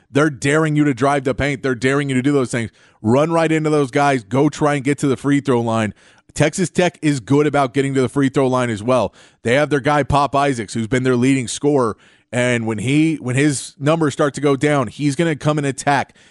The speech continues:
He's gonna try and get Dylan Disu to make a mistake, because we know Dylan Disu has improved greatly of not making the bonehead plays. We know he's gotten way, way better at, you know, not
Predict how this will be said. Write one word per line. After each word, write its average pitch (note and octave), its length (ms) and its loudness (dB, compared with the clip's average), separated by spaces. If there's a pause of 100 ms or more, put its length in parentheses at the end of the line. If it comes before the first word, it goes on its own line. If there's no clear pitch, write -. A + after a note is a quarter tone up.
He's C3+ 220 0
gonna D3+ 180 0
try D3 320 0
and D3 80 -4
get C#3 160 -2
Dylan C#3 240 2
Disu C#3 260 0
to B2 100 0
make B2 220 -2
a C#3 40 0
mistake, C3+ 440 -2
because A2 240 -10
we A#2 100 -4
know C#3 180 2
Dylan C#3+ 300 0
Disu D3+ 400 2 (240)
has C3 220 0
improved C#3+ 360 0
greatly C3+ 640 0 (380)
of B2+ 180 0
not D3 240 0
making D3 280 0
the B2+ 80 0
bonehead C3+ 580 0
plays. B2+ 500 0 (260)
We A#2+ 140 2
know D3 140 2
he's C3+ 140 0
gotten C3+ 320 -2
way, D3+ 240 2
way D3+ 220 2
better C#3+ 480 0
at, A#2 360 -2
you B2+ 120 -2
know, A2+ 200 2
not B2+ 340 -2